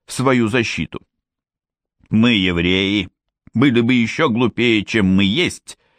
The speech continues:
если бы мы, именно мы,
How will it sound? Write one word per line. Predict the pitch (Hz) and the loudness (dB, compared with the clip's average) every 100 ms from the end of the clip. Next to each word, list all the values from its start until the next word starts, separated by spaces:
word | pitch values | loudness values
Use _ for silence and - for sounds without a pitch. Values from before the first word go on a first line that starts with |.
| _ - | _ -2
если | 135 139 139 | -2 0 -2
бы | 120 131 | 0 0
мы, | 135 214 175 - _ _ _ _ _ _ _ _ | 0 0 -2 -4 _ _ _ _ _ _ _ _
именно | 107 113 104 98 98 101 | 2 2 2 2 2 2
мы, | 98 113 131 98 | 2 2 0 -2